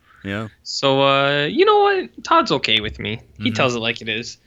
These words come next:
Speaker 1: He does.
Speaker 2: May-, maybe some people say that, uh, Michael Bay is the Todd McFarlane of action movies,
Speaker 1: Mm.
Speaker 2: and not that Todd McFarlane is the Michael Bay of comics. 'Cause
Speaker 1: Well,
Speaker 2: who
Speaker 1: man.
Speaker 2: came first, baby?
Speaker 1: That's right.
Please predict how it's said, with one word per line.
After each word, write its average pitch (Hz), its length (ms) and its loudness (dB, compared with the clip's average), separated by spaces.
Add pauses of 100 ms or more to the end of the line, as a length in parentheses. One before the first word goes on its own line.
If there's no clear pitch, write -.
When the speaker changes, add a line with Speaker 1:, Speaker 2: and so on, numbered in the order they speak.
(180)
Speaker 1:
He 95 100 -8
does. 85 400 -8
Speaker 2:
May-, 160 200 4
maybe 160 440 2
some 165 240 0
people 165 300 -4
say 120 420 -2
that, 110 360 0 (280)
uh, 107 420 -2
Michael 113 320 -2
Bay 113 380 2
is 113 200 -4
the 110 120 -8
Todd 110 300 0
McFarlane 113 680 0 (300)
of 117 100 -6
action 107 380 -2
movies, - 440 -14
Speaker 1:
Mm. 180 680 -8
Speaker 2:
and 104 120 2
not 117 200 2
that - 180 -2
Todd 117 220 0
McFarlane 113 560 -4
is 110 160 -10
the 104 220 -10
Michael 101 320 -8
Bay 110 180 2
of 101 120 -2
comics. - 520 -10 (1080)
'Cause 92 180 -6
Speaker 1:
Well, - 40 -4
Speaker 2:
who 135 80 2
Speaker 1:
man. - 80 -2
Speaker 2:
came 117 160 0
first, - 380 -4 (520)
baby? 98 320 -4 (480)
Speaker 1:
That's - 200 -20
right. - 380 -20